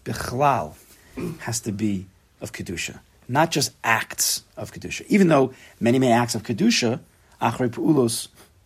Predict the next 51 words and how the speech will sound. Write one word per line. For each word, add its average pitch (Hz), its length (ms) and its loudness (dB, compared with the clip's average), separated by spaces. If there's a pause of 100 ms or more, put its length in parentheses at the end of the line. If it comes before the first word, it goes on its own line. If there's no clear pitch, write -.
(160)
nimshach 123 280 0
halavavos. 147 560 0
That's 123 160 -8
for 117 80 -8
sure 175 180 0
true. - 200 -8 (560)
The 110 80 -2
more 120 160 2
acts 123 260 -2
of 113 80 -2
Kedusha, 120 500 0
the 117 80 4
more 117 160 4
davening, 120 320 4
the 120 60 4
more 117 140 2
learning, 120 420 0 (220)
it's 120 120 -4
true 202 160 2
that 104 140 0
will - 80 -2
for - 180 -10
sure 202 240 6
have 117 140 0
an 98 60 -2
effect 107 380 -2 (460)
on 117 140 2
your, 110 140 2
on 117 120 2
your 113 100 2
heart 101 320 -2
and 107 120 0
your 101 100 -2
way 104 140 0
of 101 120 -4
life 98 320 -2
and 101 160 -4 (320)
to, 117 100 -2
to 113 200 -6
build 104 240 -2
the 101 80 -2
chuk. - 260 -6
It's - 140 -8
for - 140 -8
sure 120 160 0
true. - 260 -4 (880)
But - 240 -2 (720)
we 113 80 -4
have 104 160 -2
to 95 60 -4
understand 87 600 -6